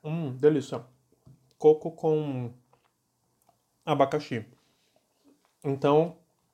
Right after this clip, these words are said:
uma hora ou outra eu vou dar uma colherada aqui, tá? Senão meu sorvete vai virar milkshake. Bom, gente, beleza, fiz essa introdução toda, vamos pro que interessa. É, o que que eu queria começar dizendo?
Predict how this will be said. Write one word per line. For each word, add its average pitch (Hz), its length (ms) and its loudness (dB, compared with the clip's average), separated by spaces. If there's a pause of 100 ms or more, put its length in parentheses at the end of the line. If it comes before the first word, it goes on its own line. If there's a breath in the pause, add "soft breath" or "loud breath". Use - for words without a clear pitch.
(180)
uma 131 180 0
hora 135 160 4
ou 143 80 6
outra 139 180 0
eu 139 40 0
vou 147 80 2
dar 147 80 0
uma 151 140 -2
colherada 160 440 4
aqui, 190 200 -6
tá? 143 180 -4
Senão 143 220 -12
meu 147 100 -4
sorvete 151 320 -2
vai 151 140 -2
virar 151 160 2
milkshake. 156 560 -6 (1400 soft breath)
Bom, 160 380 6
gente, 113 440 -4 (760)
beleza, 139 500 4
fiz 151 220 -8
essa 165 220 -6
introdução 143 520 -2
toda, 170 480 0
vamos 147 320 -6
pro - 160 -10
que - 120 -10
interessa. 139 600 0 (1080)
É, 151 240 0
o 151 80 -6
que 214 160 -2
que 254 100 -2
eu 254 60 4
queria 220 260 4
começar 175 500 -2
dizendo? 120 640 -4